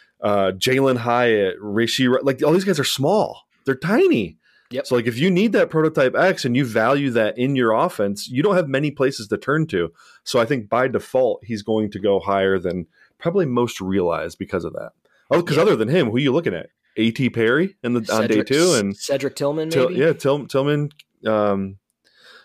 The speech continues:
Speaker 1: yeah. That's a good call. Well, <sighs> sweet, Russ. Thanks so much for coming on the pod, man. Um, one more time for the people listening, you can find Russell at Russ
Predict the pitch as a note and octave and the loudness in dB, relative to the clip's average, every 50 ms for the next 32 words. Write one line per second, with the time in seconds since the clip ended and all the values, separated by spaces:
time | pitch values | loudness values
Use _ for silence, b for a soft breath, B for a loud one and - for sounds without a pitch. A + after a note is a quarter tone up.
0 | b b _ B2 C3 D#3 C3+ G2 - A2+ - _ _ _ _ _ _ _ _ _ | b b _ 2 2 2 2 -2 -8 -18 -20 _ _ _ _ _ _ _ _ _
1 | b b b b b b b b b b b b b b b b _ _ _ _ | b b b b b b b b b b b b b b b b _ _ _ _
2 | C3 B2+ B2+ A#2 C#3+ - - D#3 D3+ C#3 A#2+ A2 A#2+ C#3+ D3 C#3 C3 - G#2+ - | -4 -4 -2 -4 -6 -4 0 2 2 2 2 2 2 4 4 4 4 2 -2 -8
3 | - - - - - - F3+ F#3+ D3 - C#3 C#3 C#3+ D3+ D3+ - - - D3+ F3 | -10 -10 -8 -6 -2 0 0 0 0 0 0 0 0 0 -2 -4 -2 -2 -2 0
4 | D#3+ - - E3 D#3+ E3 E3 D#3+ C3+ - D3+ D#3 C#3+ B2 A2 - - C3+ C#3+ C3+ | -2 -2 0 2 2 2 0 -2 -2 -2 0 0 0 0 -2 -2 0 0 0 0
5 | G#2+ G#2 G#2 G#2+ A2 A2+ - - A#2 A2+ A2 G#2+ - - A2+ A#2 B2 C#3+ E3+ F3+ | 0 0 0 0 0 -2 -2 -2 0 0 0 -2 -4 -6 -4 -2 0 0 0 0
6 | F#3 F3 E3+ - D#3 D3+ D3 C#3+ C3+ B2 - B2+ B2 B2 B2+ A2+ A2+ A2+ B2 - | 0 0 0 0 0 0 0 0 -2 -2 -2 -4 -2 -2 -2 0 0 0 0 0
7 | - G#2+ G#2+ A2 A#2 - B2 G#2 G2+ - - B2 C3 C#3 D3 C#3 - - - _ | -2 -2 -2 -2 -2 -2 -4 -6 -4 -4 -2 -2 0 0 -2 -4 -6 -10 -14 _
8 | - A2+ A2+ A2+ A#2 - - A#2 A2+ - - - A#2 A#2 B2+ B2 - - - - | -4 -2 -2 -2 -2 -2 -2 -2 -2 -2 -2 -2 0 0 0 0 -2 -6 -14 -20
9 | _ _ _ _ _ _ _ _ _ _ _ _ _ _ _ _ _ A2 A2 A2 | _ _ _ _ _ _ _ _ _ _ _ _ _ _ _ _ _ -2 0 0
10 | A2 - - - | 0 -2 -6 -12